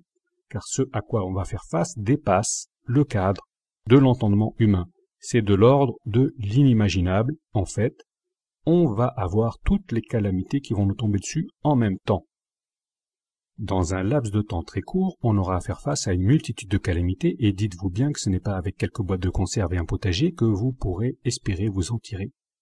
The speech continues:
Dites-vous bien qu'à un moment, bien après la guerre civile, bien après la Troisième Guerre mondiale, vous serez dans un monde à mi-chemin entre Mad Max et The Walking Dead et par-dessus le marché, vous allez vous taper des cataclysmes comme dans le film deux mille douze ou San Andreas.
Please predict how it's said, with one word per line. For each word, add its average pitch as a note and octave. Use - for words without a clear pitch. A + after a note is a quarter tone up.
Dites-vous G2
bien G#2
qu'à E2
un E2
moment, F2+
bien G#2+
après -
la E2
guerre E2
civile, B2+
bien A2
après F#2
la E2
Troisième F2+
Guerre F2
mondiale, A#2
vous C3
serez G#2+
dans F2+
un E2
monde G2+
à D3
mi-chemin G#2
entre A2
Mad F2+
Max C3+
et F3
The G2+
Walking G2+
Dead A#2+
et C3+
par-dessus G#2
le E2+
marché, A#2+
vous C#3+
allez A2
vous F#2+
taper G#2+
des G#2
cataclysmes C3
comme D3+
dans A2
le F2+
film G#2
deux G#2
mille F#2
douze B2+
ou D3
San G#2+
Andreas. F#2+